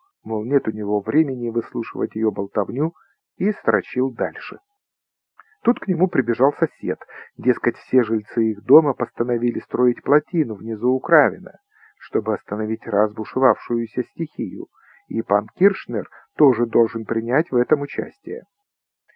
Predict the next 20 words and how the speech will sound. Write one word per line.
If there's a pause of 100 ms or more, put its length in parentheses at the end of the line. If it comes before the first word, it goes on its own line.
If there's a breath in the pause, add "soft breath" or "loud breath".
(240)
«Какие
вам
еще
плотины,
господи», —
сказал
пан
Бездичек, (320 loud breath)
«какое
мне
дело
до
ваших
плотин? (460 soft breath)
Я
тут
громлю
этого
тупицу, (320 soft breath)
этого